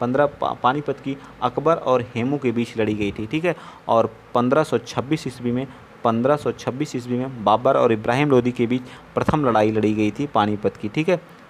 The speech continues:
प्रथम लड़ाई लड़ी गई थी। तो याद रखिएगा, तो इसका ये पार्ट क्या हो जाएगा? बिल्कुल सत्य हो जाएगा। चलिए फ़ोर्टी थ्री बताएंगे, विजयनगर निम्नलिखित में से किस नदी के तट पर अवस्थित है? जो हमारा विजयनगर है, यह विजयनगर, यहाँ पे जो है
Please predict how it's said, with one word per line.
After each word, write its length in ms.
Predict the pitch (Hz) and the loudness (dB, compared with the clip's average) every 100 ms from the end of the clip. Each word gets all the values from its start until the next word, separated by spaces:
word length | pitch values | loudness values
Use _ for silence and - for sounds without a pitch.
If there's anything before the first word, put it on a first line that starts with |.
| - | -12
प्रथम 280 | 117 151 139 | -4 -2 2
लड़ाई 240 | 110 120 | 4 4
लड़ी 220 | 117 104 | 4 2
गई 160 | 101 98 | 2 -2
थी। 120 | 110 | -4
तो 120 | 107 | -4
याद 200 | 110 123 | 0 2
रखिएगा, 340 | 139 139 143 147 | 2 0 2 0
तो 120 | - | -4
इसका 220 | 120 107 | -4 -2
ये 120 | 113 | 0
पार्ट 260 | 127 127 123 | 2 0 2
क्या 120 | 131 | 2
हो 60 | 120 | 4
जाएगा? 180 | 131 | 4
बिल्कुल 320 | 135 104 107 120 - - - | 2 0 -4 -8 -10 -20 -4
सत्य 240 | 131 123 139 | -4 0 0
हो 80 | |
जाएगा। 240 | 135 139 151 | 2 0 -2
चलिए 300 | - 104 104 | -4 -4 -4
फ़ोर्टी 300 | - 110 110 | -4 -6 -4
थ्री 180 | - 139 | -4 -2
बताएंगे, 400 | 143 143 147 147 - - 107 | 0 0 -2 -8 -14 -18 -4
विजयनगर 540 | 120 147 170 147 147 | 0 2 2 0 0
निम्नलिखित 440 | 131 127 127 156 | 0 -2 -4 -6
में 100 | 139 | -6
से 140 | 131 139 | -6 -6
किस 300 | - 160 - | -6 -6 -4
नदी 220 | 113 135 | -4 -4
के 180 | 135 131 - 135 | -4 -6 -4 -2
तट 140 | 127 | 0
पर 220 | - 120 - 107 | 0 0 0 0
अवस्थित 340 | 107 - - | 0 -2 -2
है? 120 | 101 - - - | -2 -4 -18 -4
जो 120 | 131 | 2
हमारा 220 | 120 120 127 | 2 4 2
विजयनगर 640 | 104 110 135 143 123 120 | 0 0 2 2 4 2
है, 180 | 123 131 - - 113 | 0 -6 -10 -8 0
यह 240 | 127 151 | 2 2
विजयनगर, 640 | 123 110 123 143 131 139 147 - - - - | 0 -2 2 2 4 2 0 -14 -20 -20 -10
यहाँ 240 | 120 127 135 | -2 -2 0
पे 80 | 135 | -2
जो 160 | 139 | -2
है 120 | 143 | -4